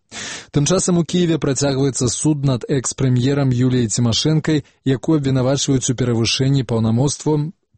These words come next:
пры падпісанні ў дзве тысячы дзявятым годзе пагадненняў з Расіяй аб пастаўках газу.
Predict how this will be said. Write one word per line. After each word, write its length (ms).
пры 160
падпісанні 640
ў 60
дзве 180
тысячы 400
дзявятым 480
годзе 380
пагадненняў 640
з 160
Расіяй 440
аб 120
пастаўках 560
газу. 440